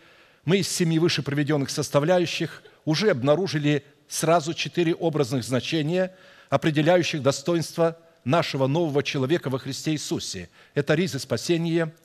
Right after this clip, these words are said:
это характеристика одежд правды, это венец жениха и это убранство невесты.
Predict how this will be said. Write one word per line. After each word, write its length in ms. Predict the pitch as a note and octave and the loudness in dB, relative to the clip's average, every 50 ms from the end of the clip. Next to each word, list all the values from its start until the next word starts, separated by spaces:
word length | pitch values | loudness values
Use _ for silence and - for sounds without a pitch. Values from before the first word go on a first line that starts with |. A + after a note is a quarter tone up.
| _ _ _ _ _ _ _ _ _ _ _ _ - | _ _ _ _ _ _ _ _ _ _ _ _ -4
это 200 | D3+ D3+ - C3+ | -2 -2 0 0
характеристика 720 | - D#3 D#3 - - - E3 F3+ E3 - - C#3+ - - | 0 0 0 0 -2 -2 -2 -2 -2 -4 -4 -2 0 0
одежд 320 | C3 A#2+ C3 B2+ - - - | 0 2 0 -2 -4 -4 -4
правды, 500 | - D3 E3+ D#3+ D3 C3+ D3+ D#3 D3 C3 - _ _ _ - | 0 0 0 0 0 -2 -4 -4 -4 -6 -10 _ _ _ -2
это 200 | D3 D3+ - D3 | -2 0 0 0
венец 440 | C3+ C#3+ D3 D#3 D3 - - - _ _ | 0 0 0 0 -2 -2 -4 -10 _ _
жениха 580 | - G#2+ G#2+ D3+ D#3 C#3+ - - E3 E3+ E3+ E3 - _ _ _ | -10 -6 -4 -4 -4 -4 0 2 2 2 2 0 -6 _ _ _
и 80 | - A#2 | 0 0
это 180 | B2 A#2+ - C#3+ | 0 0 0 -2
убранство 640 | - D#3+ A#2 G#2 C3+ C3 A2+ - - C#3+ C#3+ C3+ - _ _ _ | -4 -4 -4 -2 -2 -4 -4 -2 0 0 0 0 -2 _ _ _
невесты. 540 | - E3+ G3 G#3+ G3+ - - - - D#2+ - | -4 -2 0 0 0 -2 -4 -8 -12 -14 -16